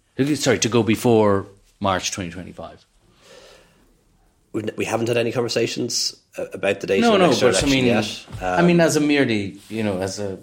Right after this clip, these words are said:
Speaker 1: piece of speculation, could, could you
Speaker 2: Again,
Speaker 1: envisage
Speaker 2: nice <laughs>
Speaker 1: circumstances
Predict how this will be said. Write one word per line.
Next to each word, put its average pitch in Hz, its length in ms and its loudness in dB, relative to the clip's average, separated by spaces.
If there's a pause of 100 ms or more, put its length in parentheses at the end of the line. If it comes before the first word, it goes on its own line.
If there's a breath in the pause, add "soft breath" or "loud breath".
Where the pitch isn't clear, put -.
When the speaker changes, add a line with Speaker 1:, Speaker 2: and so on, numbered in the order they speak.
(180)
Speaker 1:
piece 110 180 -6
of 90 80 -12
speculation, 101 760 -6 (140)
could, - 320 -8
could 139 220 -2
you 139 160 6
Speaker 2:
Again, 127 140 4
Speaker 1:
envisage 131 200 4
Speaker 2:
nice 156 280 4
<laughs> - 80 6
Speaker 1:
circumstances 117 840 2